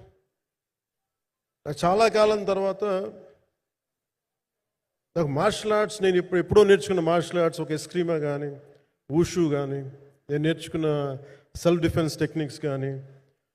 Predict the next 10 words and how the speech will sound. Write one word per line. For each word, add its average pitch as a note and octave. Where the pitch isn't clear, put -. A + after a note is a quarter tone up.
యుఎస్లో E3+
నేను C#3
ఒక C3
వర్క్షాప్ D3+
చేసిన D3
జీత్ D3+
కండో D3+
ఇవి C#3+
కానీ, D3
ఇవన్నీ G3+